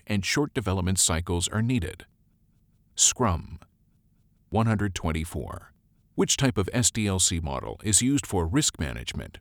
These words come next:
which combines the iterative development process model with elements of the waterfall model?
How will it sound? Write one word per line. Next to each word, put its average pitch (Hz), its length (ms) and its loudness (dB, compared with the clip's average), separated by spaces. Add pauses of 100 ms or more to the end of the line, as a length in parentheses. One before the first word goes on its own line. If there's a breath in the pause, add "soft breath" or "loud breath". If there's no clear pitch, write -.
which 95 180 -2
combines 98 540 2
the 92 240 0
iterative 113 500 0
development 90 540 -2
process 80 500 -2
model 73 460 -4
with 110 240 0
elements 113 540 0
of 117 100 -4
the 117 100 0
waterfall 117 540 -2
model? 60 460 -8